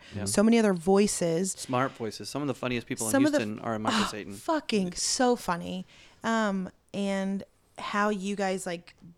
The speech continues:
Speaker 2: deliver a thing. I, I, like, drive the ship a lot of times in our writing meetings,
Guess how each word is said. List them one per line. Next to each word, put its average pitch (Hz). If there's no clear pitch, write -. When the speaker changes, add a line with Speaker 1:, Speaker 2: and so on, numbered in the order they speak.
Speaker 2:
deliver 190
a 185
thing. 202
I, 165
I, 254
like, 190
drive 185
the 175
ship 202
a -
lot 170
of 165
times 190
in 180
our 185
writing 175
meetings, 180